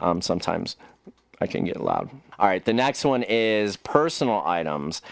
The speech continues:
Some personal items we can go without. However, some are a necessary evil. A multi-purpose soap, toilet paper. I, <laughs> I know that, um, it seems at the beginning of twenty twenty, toilet paper was number one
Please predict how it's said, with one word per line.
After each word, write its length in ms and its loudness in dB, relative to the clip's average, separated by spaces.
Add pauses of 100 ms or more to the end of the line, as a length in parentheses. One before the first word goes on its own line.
(160)
Some 320 2
personal 640 0
items 480 2
we 180 0
can 220 0
go 100 4
without. 640 2 (340)
However, 600 4 (260)
some 320 4
are 280 4
a 80 2
necessary 760 0
evil. 500 0 (320)
A 120 4
multi-purpose 720 0
soap, 340 0 (240)
toilet 460 2
paper. 540 0 (580)
I, 100 4
<laughs> 220 2
I 40 -2
know 180 4
that, 300 2 (220)
um, 240 2
it 160 0
seems 280 2
at 300 2 (200)
the 80 4
beginning 420 2
of 420 2
twenty 340 0
twenty, 560 0 (180)
toilet 300 0
paper 320 0
was 160 0
number 260 0
one 540 0